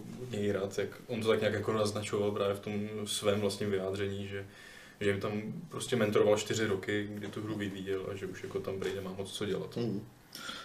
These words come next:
Speaker 2: Jo, na mě to spíš teda taky působilo, že, eh, eh, to není ani tak o tom, že by ho vyhodili, že by to bylo jako nějaký nepřátelský, ale že
Speaker 1: No to
Speaker 2: spíš,
Speaker 1: asi ne, no.
Speaker 2: že spíš už se jako rozešli, protože jeho už to nebavilo.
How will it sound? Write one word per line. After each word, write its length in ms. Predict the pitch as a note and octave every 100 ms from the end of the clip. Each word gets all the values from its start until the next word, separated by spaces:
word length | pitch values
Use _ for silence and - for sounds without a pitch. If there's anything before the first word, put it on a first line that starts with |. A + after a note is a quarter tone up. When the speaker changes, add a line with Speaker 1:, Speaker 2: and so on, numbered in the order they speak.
| -
Speaker 2:
Jo, 200 | C3 E3+
na 80 | F3
mě 140 | F#3
to 100 | F#3+
spíš 560 | G3+ - - - - - -
teda 220 | E3+ E3+
taky 240 | E3+ D#3+
působilo, 560 | D3+ D3+ - D#3+ C#3+ C3
že, 160 | B2 C3 B2+ B2 B2 B2+ -
eh, 460 | A#2 A2 A2 A2 A#2 - - - - - - - - - D#2
eh, 520 | D#2+ F#2+ F#2+ G#2 G2+ - - -
to 80 |
není 340 | A#2 A#2 A#2+ A#2+ - -
ani 160 | A2+
tak 160 | A2+ A#2
o 60 | A2
tom, 160 | A2+
že 80 | A2+
by 120 | A2
ho 100 | B2+
vyhodili, 440 | F2 G2 A2 A2+ A2+
že 80 |
by 80 | A2
to 100 | -
bylo 160 | G#2 A2
jako 240 | G#2+ - - -
nějaký 260 | G#2+ G2 B2
nepřátelský, 800 | - - G2 A2 A2 - G#2+ G#2
ale 160 | G2
že 100 | G2+
Speaker 1:
No 60 | G2+ -
to 80 | A2 -
Speaker 2:
spíš, 80 | B2+
Speaker 1:
asi 80 |
ne, 60 | B2+ F#2+ G#2+
no. 60 | G2+ - - - G#2
Speaker 2:
že 80 | G2+
spíš 500 | - - G2 - - - -
už 80 | - - - -
se 60 | G2+
jako 220 | G2 G#2+
rozešli, 540 | G2 G2 G2 A2 G#2+
protože 480 | - G2 G2 G2 G2+ G2+ G2+ - - - - - - -
jeho 180 | G#2+ G#2+
už 120 | G2
to 120 | A2
nebavilo. 840 | G#2 G2+ G#2+ G#2+ G#2+ G#2+ G#2+ G#2+